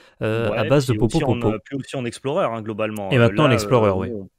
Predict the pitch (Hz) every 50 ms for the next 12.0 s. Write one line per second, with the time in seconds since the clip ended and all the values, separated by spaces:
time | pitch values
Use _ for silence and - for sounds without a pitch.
0 | _ _ _ _ - 101 98 92 85 95 113 131 135 131 131 131 117 - 147 139
1 | - - 135 113 123 127 131 117 110 101 92 110 123 135 131 - - - - 135
2 | 127 127 - - 143 120 - - 139 135 123 120 110 - 123 117 117 110 - 110
3 | - - 117 107 101 101 95 - 123 120 120 113 104 98 95 101 98 98 110 120
4 | 127 - - 123 120 117 113 - - - 131 135 139 - _ _ _ _ _ _
5 | _ _ - 95 92 90 90 90 90 90 90 90 92 104 131 165 160 156 131 -
6 | 160 160 143 _ - 139 131 120 117 113 113 117 - 139 - - 160 147 - -
7 | 131 - - 127 120 117 - 135 123 113 - - 107 - 107 - - 117 123 151
8 | 156 123 104 95 - 107 107 104 101 127 151 - - 110 107 104 104 107 107 131
9 | 190 202 - - - 139 - _ - - - _ _ _ _ _ _ - _ -
10 | 110 98 113 - - - 117 - - - 131 113 104 92 - - 113 107 107 123
11 | 160 226 - - 143 113 107 104 113 110 101 101 120 156 - - 180 190 214